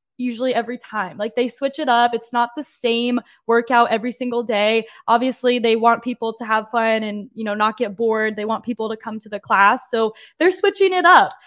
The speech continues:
There's no consistency, you know, like, it's just different workouts every time. And so that consistency, that already goes out the window, which is, like, a foundation that we need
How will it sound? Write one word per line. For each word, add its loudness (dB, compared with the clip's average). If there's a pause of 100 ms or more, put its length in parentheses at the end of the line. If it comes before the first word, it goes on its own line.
(120)
There's -4
no 0
consistency, -6
you -4
know, 0
like, -2
it's -8
just -8
different -2
workouts -4 (100)
every -4 (100)
time. -2 (380)
And -2
so 4
that 6
consistency, -2 (300)
that 4
already 2
goes -4
out -2
the -6
window, 0
which -6
is, -4
like, 0
a 0
foundation 2
that 0
we -2
need -4